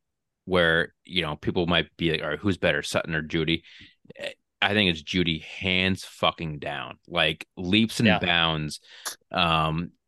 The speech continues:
Speaker 1: in redraft, like, you're taking Jeudy, uh, six or seven rounds before you take C-, Cortland Sutton. Sutton, I think, is a guy that's, like, you take a flyer on late, late in redraft, and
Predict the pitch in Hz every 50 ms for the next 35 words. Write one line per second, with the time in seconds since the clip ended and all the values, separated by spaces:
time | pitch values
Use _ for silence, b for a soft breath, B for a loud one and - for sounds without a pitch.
0 | _ _ _ - 110 98 95 107 107 95 - 92 78 71 73 73 - - 82 78
1 | 76 - - 90 87 82 - 92 87 - 90 82 80 76 82 82 80 80 80 80
2 | 78 - _ _ _ _ _ _ _ _ _ _ _ _ _ _ - 64 76 -
3 | - - - 123 110 - 98 - 110 90 87 85 92 90 85 82 82 80 - -
4 | 85 - - 92 87 80 - - 85 76 - - - - - _ _ _ _ _
5 | _ _ _ - - 101 - 87 - - 76 78 - _ - - - 131 - 107
6 | 101 92 - - 101 92 - - _ - 90 82 76 82 80 78 92 87 82 82
7 | 82 82 80 - - - 78 76 73 73 - - - _ b b b b b b
8 | b b _ _ _ - 87 90 85 - 98 87 87 - - - 98 90 85 87
9 | 87 87 85 80 76 73 73 71 73 78 87 95 98 - _ - 85 90 92 95
10 | - - 80 78 80 90 95 92 107 104 104 107 110 - - - - 82 82 82
11 | 80 78 78 76 73 73